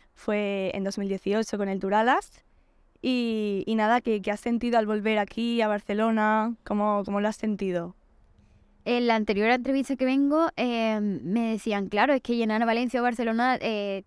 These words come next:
Speaker 2: debe haber sido súper bonito después de tanto tiempo", y digo, "Pues con Barcelona siempre he tenido un vínculo súper especial, porque yo recuerdo de salir de La Voz y de, de aquí no poder salir a la calle y la gente me paraba muchísimo". Y yo decía, "No sé si será porque yo canté Lucía".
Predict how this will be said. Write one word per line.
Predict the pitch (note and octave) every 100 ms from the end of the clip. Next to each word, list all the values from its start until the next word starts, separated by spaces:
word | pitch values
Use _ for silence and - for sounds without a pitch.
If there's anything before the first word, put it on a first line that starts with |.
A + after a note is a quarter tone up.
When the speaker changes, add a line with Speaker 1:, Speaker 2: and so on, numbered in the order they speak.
| _ _ _ -
Speaker 2:
debe | G#3 G#3+
haber | A3 G#3
sido | - A3+ A#3
súper | B3+ A3
bonito | G3+ G3 G#3+
después | A#3+ B3 A3
de | G#3+
tanto | G#3+ G#3
tiempo", | G#3+ B3+
y | C4+
digo, | A#3+ G#3 G#3 - _ _ _
"Pues | - A#3+ -
con | B3
Barcelona | A#3+ A3+ A3 G#3 A#3 F4
siempre | E4+ D4+ C4+
he |
tenido | C4 C4+
un | B3+
vínculo | C#4 E4 E4
súper | D4 B3
especial, | A3 G#3+ G3 F#3 F3
porque | - F#3
yo | F#3
recuerdo | G#3+ A3 A3
de | G#3+
salir | A3+ G#3+
de | A3
La | G3+
Voz | F#3 A3 A3+
y | A3 G3
de, | F#3+ F#3+
de | G3+ G#3
aquí | G3+ G#3+
no | A3+
poder | A#3 A3+ A3
salir | A#3+ A3 A3+
a |
la | G#3
calle | G3+ G3 B3 C4
y |
la | A#3+
gente | A3 G3+
me | A3+
paraba | G#3+ F3+ G#3
muchísimo". | A3 G#3 G#3 G#3 G3 F#3 - _ _ _ _ -
Y | C4
yo | C4+
decía, | C#4 B3 A#3 F#3+ F3+ _ _ -
"No | A3+ B3
sé | B3+
si | C4 B3+
será | B3+ A#3+ A3+ B3
porque | A#3+ A#3 G#3+ G3+ G3
yo | F#3+ G3
canté | A3 G#3 G#3+
Lucía". | G3+ - F#3+ F3+